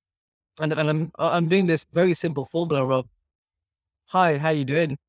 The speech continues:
You know, hope you're well." And I'll allow, and I'll find something on their profile to tailor to. "Oh, I noticed you in this industry," or, "Congrats on that recent success." So, you know, "I, I admire what you've achieved over the last ten years. It's great to see more people doing this, this, and this."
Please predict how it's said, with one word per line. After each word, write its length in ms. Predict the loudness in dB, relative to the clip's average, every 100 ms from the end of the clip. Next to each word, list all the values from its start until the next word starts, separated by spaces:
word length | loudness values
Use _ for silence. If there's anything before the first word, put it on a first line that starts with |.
| _ _
You 80 | -6
know, 180 | -4 -4
hope 240 | -4 -4
you're 140 | -2 -2
well." 340 | -2 -4 -12 _ _ _ _ _ _
And 500 | -2 0 0 -4 -6 -10 -4
I'll 160 | 2 4
allow, 200 | 4 2
and 140 | 2
I'll 180 | 0 -2
find 380 | -4 -2 -2 -2
something 280 | -6 -4
on 80 | -4
their 160 | -4 -4
profile 520 | -2 -2 0 -2 -2
to 100 | -4
tailor 360 | -8 -2 0 -2
to. 220 | -4 -10 -14 _ _ -6
"Oh, 80 | -4
I 80 | 0
noticed 460 | 0 0 -2 -2
you 100 | -4
in 80 | -4
this 180 | -6 -4
industry," 440 | -2 -2 -2 -6
or, 100 | -6
"Congrats 480 | -8 -6 -2 -2 -4
on 80 | -6
that 140 | -6 -6
recent 320 | -10 -10 -12
success." 520 | -12 -8 -2 -2 -2
So, 220 | -4 -4 -8 _ _
you 80 | -2
know, 80 | 2
"I, 260 | 2 -2 -4
I 180 | 0 0
admire 440 | 0 -2 0 -2
what 240 | -2 -4
you've 160 | -4 -6
achieved 340 | -6 -2 -2
over 120 | 0 -2
the 60 |
last 300 | -2 -2 -4
ten 240 | -6 -6 -4
years. 340 | -4 -4 -6
It's 140 | -12
great 300 | -4 -2 -2
to 80 | -4
see 180 | -8 -6
more 240 | -6 -6
people 460 | -10 -12 -6 -4 -2
doing 260 | -4 -4 -2
this, 240 | -4 -6
this, 200 | -12 -12
and 100 | -6
this." 320 | -6 -6 -16